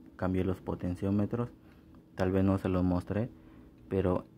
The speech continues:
aquí adelante todos los potenciómetros eran negativos, eran tierra, y los que tenían la función de sub-,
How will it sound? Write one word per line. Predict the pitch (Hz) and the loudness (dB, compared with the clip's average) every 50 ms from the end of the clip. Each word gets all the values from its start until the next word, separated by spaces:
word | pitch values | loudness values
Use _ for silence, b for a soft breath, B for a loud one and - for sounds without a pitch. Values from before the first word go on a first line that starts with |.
| - - | -16 -8
aquí | - 92 90 - - 107 107 107 | -6 -6 -6 -4 -2 0 2 2
adelante | 101 95 92 92 95 98 107 120 123 - 143 143 - - - - - | 2 2 2 2 2 2 2 0 0 -2 -4 -6 -8 -14 -20 -8 -2
todos | 107 101 104 110 107 101 | 2 4 4 6 4 4
los | 95 87 - | 2 2 0
potenciómetros | - - 90 - - 92 92 - - 101 101 107 110 - 110 107 107 - - - - - | -4 -6 -6 -4 -2 -4 -2 0 2 2 4 2 2 0 -2 -2 -4 -4 -8 -12 -6 -2
eran | 101 95 98 95 95 92 | 0 2 2 4 4 2
negativos, | 92 90 90 87 87 87 - - 92 95 90 87 87 87 - - - - - - - - | 2 2 2 0 0 -2 -2 -2 -2 -2 0 -2 -4 -8 -8 -14 -20 -20 -20 -20 -14 -6
eran | - 95 95 95 95 92 92 90 - - - - | 0 2 2 4 4 2 2 0 -4 -8 -8 -2
tierra, | - 95 95 92 92 - - - 85 - - - - B B B B B B B B B B B - - - - - - - - - - | 0 4 4 4 4 2 0 -4 -8 -8 -14 -20 -20 B B B B B B B B B B B -20 -20 -20 -20 -20 -20 -20 -20 -16 -8
y | - 98 98 | -4 -2 0
los | 92 95 92 92 - | 2 2 0 0 0
que | 98 90 | -2 -2
tenían | - 95 98 101 101 104 | 0 2 4 4 4 4
la | 98 95 | 2 0
función | - 98 95 95 - - 101 98 | 0 -2 -2 -2 0 2 2 4
de | 98 95 | 4 2
sub-, | - - 92 92 - | 0 0 -2 -2 -4